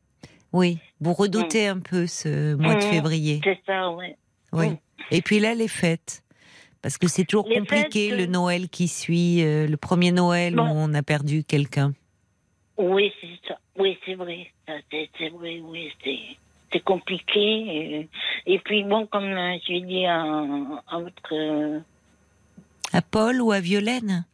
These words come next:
Speaker 2: À Violaine, voilà,
Speaker 1: Oui.
Speaker 2: je cherche le prénom.
Speaker 1: Oui.
Speaker 2: Je lui disais, comme je suis diabétique, euh, je me prends le, la glycémie.
Speaker 1: Oui.
Speaker 2: Et des fois, je tombe sur, euh, un cinquante-deux,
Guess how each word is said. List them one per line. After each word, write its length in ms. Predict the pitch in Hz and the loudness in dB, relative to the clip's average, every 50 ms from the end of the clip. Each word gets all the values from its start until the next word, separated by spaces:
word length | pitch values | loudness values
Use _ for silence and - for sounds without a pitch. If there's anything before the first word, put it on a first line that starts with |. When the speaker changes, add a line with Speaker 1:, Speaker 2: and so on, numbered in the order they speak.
| _ _ _ - | _ _ _ -2
Speaker 2:
À 140 | 180 185 170 | -2 0 0
Violaine, 560 | 170 165 180 190 180 175 175 175 170 165 160 | 0 0 0 0 2 2 2 0 0 -2 -4
voilà, 200 | 160 160 160 170 | -6 -2 2 4
Speaker 1:
Oui. 160 | 180 185 185 | 4 4 4
Speaker 2:
je 40 | 202 | 2
cherche 220 | 240 - - - 170 | 0 -4 -8 -12 -12
le 60 | 156 | -12
prénom. 360 | - - 160 180 202 208 - _ - - - - - | -10 -10 -8 -8 -8 -12 -12 _ -14 -14 -12 -4 2
Speaker 1:
Oui. 220 | 170 180 180 185 220 - | 4 4 4 4 2 -2
Speaker 2:
Je 60 | 175 | -8
lui 200 | 185 180 180 180 | -6 -6 -4 -2
disais, 200 | 220 254 240 226 - | 0 -2 -2 -2 -2
comme 180 | - 190 196 196 | -2 -2 0 0
je 60 | 175 - - - | 0 0 0 0
suis 160 | - 208 190 | -2 -2 -4
diabétique, 720 | 185 185 196 196 185 180 170 165 _ _ - 247 277 _ _ - - - - - - - - - - _ _ _ - | -2 0 2 2 2 0 -4 -8 _ _ -10 -10 -10 _ _ -20 -20 -16 -12 -10 -10 -8 -10 -12 -14 _ _ _ 0
euh, 600 | 180 185 180 175 175 170 165 170 165 160 160 160 156 147 - _ - | 2 2 4 2 2 2 2 0 -2 -2 -2 -4 -6 -6 -10 _ -10
je 180 | - - - 196 | -6 -6 -4 -4
me 200 | 190 175 175 170 165 _ | -4 -4 -4 -6 -6 _
prends 240 | - 180 185 190 180 | -6 -2 -2 -2 -2
le, 880 | 175 170 170 170 165 160 165 160 156 156 156 156 151 151 151 147 143 170 | -2 -4 -4 -2 0 0 0 0 0 0 -2 -2 -2 -4 -6 -8 -6 0
la 140 | 170 170 170 | 0 0 0
glycémie. 880 | 165 165 175 165 - - - 170 170 170 175 214 277 349 370 359 320 - _ _ _ - | -2 -6 -6 -6 -6 -6 -8 -8 -6 -2 0 2 0 0 -2 -6 -8 -8 _ _ _ 2
Speaker 1:
Oui. 360 | 170 165 165 170 190 254 254 _ _ _ - | 4 6 6 4 2 -2 -8 _ _ _ 0
Speaker 2:
Et 200 | 185 185 185 175 | 2 2 2 2
des 160 | 175 180 175 - - | 2 -2 -2 -2 -2
fois, 120 | - 226 247 247 - - | -2 0 0 0 -2 -4
je 60 | 202 180 _ - | -6 -8 _ -2
tombe 280 | 208 226 240 240 226 214 202 - - - | 0 0 0 0 -2 -4 -6 -6 -10 -6
sur, 240 | 196 185 190 175 175 | -4 -2 -2 -2 0
euh, 420 | 180 175 175 175 175 175 175 170 165 - _ - | 0 0 0 0 0 -2 -2 -4 -6 -8 _ -2
un 160 | 202 214 220 214 - | 0 0 0 0 -2
cinquante-deux, 680 | 226 220 208 - - 214 220 208 196 180 190 196 185 | -4 -4 -4 -2 -4 -4 -4 -4 -4 0 0 0 0